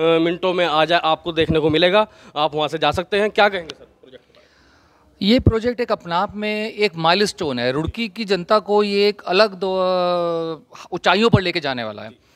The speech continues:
Speaker 2: लोगों की एक्सपेक्टेशंस इतनी ज़्यादा हैं कि इसमें एक बंदा सोचे कि क्या मेरे को एक रहने के लिए क्या चीज़ ज़रूरत है,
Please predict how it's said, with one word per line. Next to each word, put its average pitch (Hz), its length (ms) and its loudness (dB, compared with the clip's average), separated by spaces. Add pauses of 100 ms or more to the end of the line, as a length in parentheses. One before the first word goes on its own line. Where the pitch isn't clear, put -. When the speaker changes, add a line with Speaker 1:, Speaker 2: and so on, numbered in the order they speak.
(220)
Speaker 2:
लोगों 196 220 0
की 220 80 -2
एक्सपेक्टेशंस 220 600 -2
इतनी 208 200 -8
ज़्यादा 175 320 0
हैं 165 440 -6
कि 202 60 -12
इसमें 214 260 -6
एक 180 200 -6
बंदा 202 240 0
सोचे 202 400 0
कि 208 140 -12
क्या 208 220 -4
मेरे 208 180 -2
को 208 100 0
एक 202 100 -2 (220)
रहने 190 280 0
के 202 100 -2
लिए 220 80 0
क्या 196 220 -2
चीज़ 202 180 -4
ज़रूरत 175 300 2
है, 123 120 -8